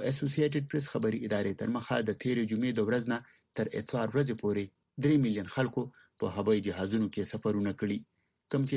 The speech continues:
د روان کال مارچ د میاشتې راهیسې په ایرپورټونو باندې تر ټولو زیاته ګڼه ده. د کله نه چې په امریکا او نړۍ کې د کورونا وبا خورېدل زیات شوي. خو د کورونا وایرس له کبله د تیر کال په نسبت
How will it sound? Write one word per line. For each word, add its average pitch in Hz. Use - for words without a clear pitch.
د -
روان 98
کال 123
مارچ 135
د -
میاشتې 123
راهیسې 98
په -
ایرپورټونو 101
باندې 95
تر 101
ټولو 107
زیاته 98
ګڼه 110
ده. 98
د -
کله 120
نه 107
چې -
په -
امریکا 101
او -
نړۍ 110
کې 107
د 101
کورونا 98
وبا 95
خورېدل 101
زیات 95
شوي. 101
خو -
د 98
کورونا 101
وایرس 104
له 104
کبله 117
د -
تیر 156
کال 92
په 101
نسبت 98